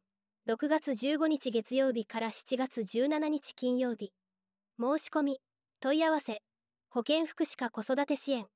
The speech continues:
五階五十二番窓口。電話ゼロ六の六六五九の九八二四。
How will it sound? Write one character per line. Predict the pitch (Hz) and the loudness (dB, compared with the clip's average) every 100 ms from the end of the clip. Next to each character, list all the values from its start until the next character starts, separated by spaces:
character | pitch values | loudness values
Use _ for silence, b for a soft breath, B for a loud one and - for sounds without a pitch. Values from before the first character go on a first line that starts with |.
| _ _ _ | _ _ _
五 | 240 | 2
階 | 254 302 277 | 4 4 4
五 | 269 | 2
十 | 254 277 | 2 2
二 | 247 | 2
番 | 240 254 | 2 2
窓 | 226 220 | 0 0
口。 | 226 214 208 - _ _ _ _ - | -4 -6 -10 -14 _ _ _ _ 2
電 | 233 311 | 4 6
話 | 311 | 4
ゼ | 302 | 4
ロ | 285 | 4
六 | 254 247 | 4 2
の | 233 220 | 2 2
六 | 247 269 | 0 2
六 | 269 269 | 2 2
五 | 220 247 | 4 4
九 | 240 277 254 | 2 2 2
の | 202 | 0
九 | - 240 220 | 0 0 0
八 | 214 - 220 | -2 -4 -2
二 | 233 214 | 0 0
四。 | 208 | -4